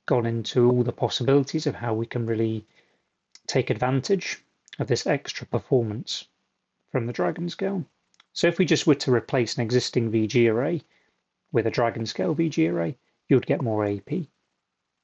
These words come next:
Easy, very, very straightforward. But what we can now dig into is if we shift the chordwise positions a bit, if we shift the spacing a little bit, if we shift the height a little bit,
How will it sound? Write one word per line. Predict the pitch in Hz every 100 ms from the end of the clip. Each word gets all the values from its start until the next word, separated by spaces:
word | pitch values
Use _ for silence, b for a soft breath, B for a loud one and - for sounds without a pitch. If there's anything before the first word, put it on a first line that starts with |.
| _ 120
Easy, | 107 110 101 _ _
very, | 110 104 98 _ _
very | 110
straightforward. | 104 - 123 - 185 185 - _ _ _
But | 143 120 - - _ _ _ _ _ _ 143 - -
what | 143
we | 165
can | - 120
now | 139 139
dig | 120 113
into | 107 104 117
is | 107
if | 139 -
we |
shift | - 147 -
the | -
chordwise | 139 117 113 110 -
positions | 135 147 175 147
a | 165
bit, | 156 156
if | 131 -
we | 247 180 - B B
shift | - - -
the | 160
spacing | - 156 151 135 139 127
a |
little | 127 127
bit, | 147 233
if | -
we | -
shift | - - -
the | 123
height | - 131 202 - -
a |
little | 175 175
bit, | 196 -